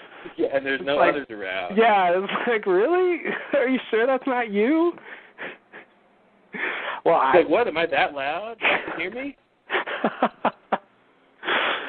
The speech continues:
Speaker 2: Yeah, so I just, I don't know. In the terms of the development of the story, like, to me it's more forgivable the farther back you go, you know, however,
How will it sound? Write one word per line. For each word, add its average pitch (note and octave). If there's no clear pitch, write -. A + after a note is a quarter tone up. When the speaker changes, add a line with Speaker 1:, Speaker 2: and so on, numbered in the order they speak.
Speaker 2:
Yeah, G3+
so A3
I G3+
just, G#3+
I G#3
don't G#3+
know. D3+
In G3
the G#3
terms A#3+
of G#3+
the F3+
development F3+
of E3
the D#3+
story, D#3+
like, D3+
to G3+
me A#3+
it's -
more E3+
forgivable D3
the D#3
farther F3+
back E3+
you D#3
go, D3+
you D#3+
know, D3
however, D3